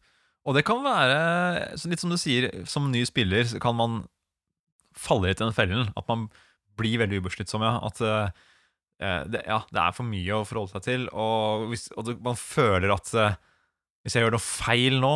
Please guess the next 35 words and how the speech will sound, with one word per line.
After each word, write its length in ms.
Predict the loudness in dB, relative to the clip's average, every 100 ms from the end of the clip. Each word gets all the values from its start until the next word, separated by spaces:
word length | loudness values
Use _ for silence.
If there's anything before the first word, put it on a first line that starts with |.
| 2
så 160 | 0 0
kanskje 220 | 2 0
jeg 60 | 2
dummer 260 | 2 2
meg 220 | 2 2 2
ut, 260 | 2 2
jeg 80 | 2
har 80 | 2
ikke 140 | 0
spilt 260 | -2 -2 0
så 80 | -2
mye 140 | 0
som 120 | -2
de 80 | 0
andre, 340 | 0 2 4 4 4 0 -6 -20 _ _
eh, 580 | 0 4 4 4 4 2 0 -8 _ _ _ _ _ _ _ -4
kanskje 420 | -2 0 0 2 2 2 2 2 2 0 2
rollen 180 | 0 0
min 160 | -2 0
dør, 240 | 0 0
som 140 | 0 2
jeg 80 |
har, 280 | 2 2 0 0
eh, 520 | 2 0 -2 -4 -16 _ _ _ _ -8 -6 -6
gjort 240 | -6 -4
masse 220 | -4 -2
investering 460 | -2 -2 0 0 0
i, 140 | 0 0
og 320 | 0 0 -4 -6
jeg 100 | -6
hadde 220 | -4 -4
lyst 140 | -6
til 80 | -8
å 20 |
spille 340 | -6 -4 -2